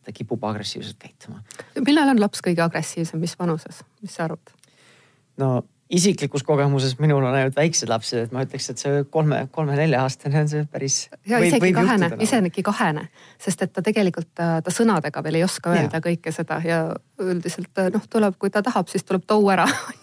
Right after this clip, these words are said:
Speaker 1: No see tuleb juba aju arengus, et see eneseregulatsioon
Speaker 2: Just,
Speaker 1: ei ole
Speaker 2: jaa,
Speaker 1: nii hästi
Speaker 2: jaa.
Speaker 1: arenenud, aga
Speaker 2: Et ei ole see kuueteist või, ütleme, kolmeteistaastane, eks ju, kus meile tundub, et hakkab murduma ja läheb nagu selliseks tibaagressiivseks, vaid on
Speaker 1: Ma ei
Speaker 2: ikkagi
Speaker 1: tea.
Speaker 2: see päris,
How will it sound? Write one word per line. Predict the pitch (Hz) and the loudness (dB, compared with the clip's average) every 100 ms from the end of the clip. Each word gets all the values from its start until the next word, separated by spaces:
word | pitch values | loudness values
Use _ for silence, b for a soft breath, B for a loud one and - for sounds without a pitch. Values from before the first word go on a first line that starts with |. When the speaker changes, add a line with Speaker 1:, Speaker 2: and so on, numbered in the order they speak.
| - | -2
Speaker 1:
No | 185 | 0
see | 185 180 | 2 2
tuleb | 175 | 2
juba | 156 156 160 | 2 2 4
aju | 151 | 4
arengus, | 147 127 117 131 | 2 0 -4 -6
et | |
see | - 139 | -2 0
eneseregulatsioon | 135 127 127 226 127 - 139 120 | 0 0 0 2 0 0 0 2
Speaker 2:
Just, | |
Speaker 1:
ei | 117 | 0
ole | 113 | 2
Speaker 2:
jaa, | |
Speaker 1:
nii | 113 | 0
hästi | 117 113 | 0 0
Speaker 2:
jaa. | 117 | -2
Speaker 1:
arenenud, | 104 107 104 107 | -2 -6 -10 -8
aga | 104 151 - | -8 -10 -8
Speaker 2:
Et | - 202 | -6 0
ei | 214 226 | 2 4
ole | 233 | 2
see | 208 180 | 0 0
kuueteist | 208 180 170 165 - | 2 2 0 -4 -4
või, | 165 160 | -4 -2
ütleme, | 160 165 165 | -4 -6 -2
kolmeteistaastane, | 185 180 151 160 - 160 165 - 165 | 2 2 0 -6 -10 -10 -10 -10 -10
eks | 160 160 | -8 -8
ju, | |
kus | 165 185 | -4 0
meile | 170 160 | 0 2
tundub, | 175 165 160 | 0 0 -2
et | 165 170 | -6 -6
hakkab | 160 160 175 | -4 -2 0
murduma | 170 165 151 156 | 0 -2 -6 -4
ja | |
läheb | 160 170 165 | -2 -2 -2
nagu | 165 165 165 160 170 | -2 0 2 0 0
selliseks | 175 165 175 - | 0 0 -2 -4
tibaagressiivseks, | 202 170 165 160 165 - 160 160 - | -2 0 0 0 -4 -6 -6 -8 -4
vaid | 170 175 | 0 2
on | 190 | 2
Speaker 1:
Ma | 196 | 2
ei | |
Speaker 2:
ikkagi | 185 156 | 0 -2
Speaker 1:
tea. | 147 | -2
Speaker 2:
see | 139 | 0
päris, | 202 185 | 2 0